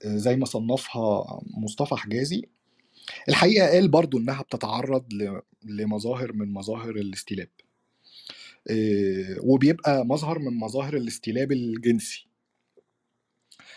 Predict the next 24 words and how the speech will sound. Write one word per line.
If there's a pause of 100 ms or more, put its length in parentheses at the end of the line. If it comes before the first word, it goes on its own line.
بس
مختلف
شوية.
يعني
الاستلاب
الجنسي
اللي
بيحصل
في
حالات
الطبقات
الكادحة
إن
هي
وعاء،
وإن
هي
أداة
للتفريغ
وأداة
للولادة
وأداة
للجنس
و-،